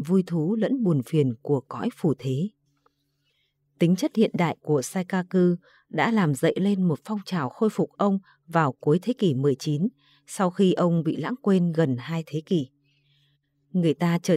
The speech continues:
nhận ra rằng, hóa ra ngay từ thế kỷ mười bảy, văn học Nhật đã biết đến một chủ nghĩa hiện thực tràn trề sự sống.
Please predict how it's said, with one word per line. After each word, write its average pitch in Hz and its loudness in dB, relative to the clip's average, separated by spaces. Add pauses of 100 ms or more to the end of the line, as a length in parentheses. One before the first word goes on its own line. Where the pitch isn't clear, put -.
nhận 156 0
ra 180 -2
rằng, 156 0 (480)
hóa 170 -2
ra 190 2
ngay 175 2
từ 165 0
thế 165 -2
kỷ 180 2
mười 147 2
bảy, 139 0 (440)
văn 208 0
học 180 -4
Nhật 147 -2
đã - -4
biết 269 -2
đến 165 2
một 262 2
chủ 143 -2
nghĩa 135 -2
hiện 208 -2 (100)
thực 156 -4 (100)
tràn 151 -2
trề 139 -2
sự - -6
sống. 147 -6